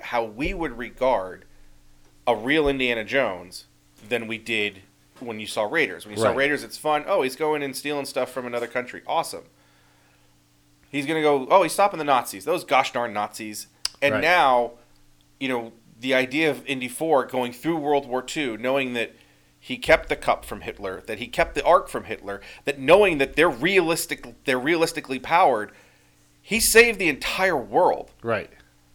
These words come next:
Speaker 1: And they went through all this hell.
Speaker 2: And,
Speaker 1: And,
Speaker 2: he still,
Speaker 1: and
Speaker 2: and he joined up for the military, too.
Speaker 1: they put that in there, and there's just that little bit.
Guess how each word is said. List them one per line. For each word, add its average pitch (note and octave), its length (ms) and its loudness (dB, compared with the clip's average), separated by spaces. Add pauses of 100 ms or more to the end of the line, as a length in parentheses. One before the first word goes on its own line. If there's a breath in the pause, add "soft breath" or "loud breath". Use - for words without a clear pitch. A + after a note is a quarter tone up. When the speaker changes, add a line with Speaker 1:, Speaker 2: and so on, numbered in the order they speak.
Speaker 1:
And G#3 200 6
they F#3+ 60 6
went E3 180 0
through D#3+ 160 0
all D#3 160 6
this C#3+ 160 -2
hell. G#2 400 -2 (180)
Speaker 2:
And, F3 180 4
Speaker 1:
And, G#3 140 6
Speaker 2:
he G3 60 -2
still, E3 180 8
Speaker 1:
and G3 80 8
Speaker 2:
and E3+ 160 4
he G3 140 2
joined E3+ 260 -2
up C#3 80 -4
for C#3+ 80 -6
the C3 60 -6
military, D3+ 420 -2
too. F3+ 300 -2
Speaker 1:
they E3 160 6
put B3 240 2
that A#3 180 6
in A#3 180 0
there, G3+ 200 2
and C#3 80 -2
there's C#3 120 -4
just - 200 -8
that - 240 -6
little A#3+ 200 0
bit. - 460 2